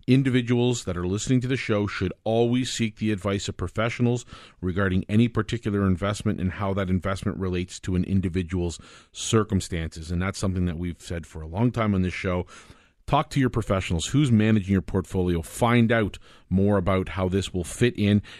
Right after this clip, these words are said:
And if your professionals that you're working with, your planners, your advisors, your bank managers, have questions about gold and silver, please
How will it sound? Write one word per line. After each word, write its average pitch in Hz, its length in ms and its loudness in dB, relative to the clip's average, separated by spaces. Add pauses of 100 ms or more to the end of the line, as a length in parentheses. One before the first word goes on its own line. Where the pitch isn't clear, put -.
And 113 140 6
if 180 240 0
your 139 180 6
professionals 139 640 2
that 127 160 -2
you're 120 80 4
working 127 320 4
with, 95 180 4
your 95 100 0
planners, 113 540 2
your 101 80 2
advisors, 101 540 2
your 98 100 2
bank 104 360 0
managers, 107 400 4 (340)
have 117 220 0
questions 92 800 -2 (480)
about 104 500 0
gold 92 280 2
and 87 100 2
silver, 85 300 -6
please 120 640 -4